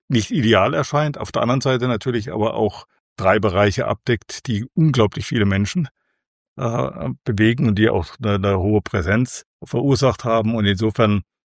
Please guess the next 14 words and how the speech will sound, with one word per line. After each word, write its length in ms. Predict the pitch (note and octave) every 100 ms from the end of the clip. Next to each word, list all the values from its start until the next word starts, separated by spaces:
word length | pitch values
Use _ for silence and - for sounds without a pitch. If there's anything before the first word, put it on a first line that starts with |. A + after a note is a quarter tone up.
| _ _ _
muss 160 | F#3 C#3
ich 100 | D#3
ehrlicherweise 540 | A#2+ G#2 G#2 G2+ F2+
sagen, 480 | F2 F#2 G2+ G#2 G#2 - _ _ _ _ -
ähm, 200 | G#2 G2
gab's 300 | G2+ A2 -
diese 260 | C#3 G2+
Diskussion, 720 | G#2+ G#2 - G2+ G2 G2+ A#2+
das 200 | A2+ G2
ist, 600 | - - G#2+ - - - -
äh, 200 | A2 G#2
die 140 | G#2
falsche 400 | F#2+ G#2 G2+ A2
Profilgebung, 1200 | - A#2 F#2+ B2 B2 D3+ C3 A#2 G#2+ A#2+ A2+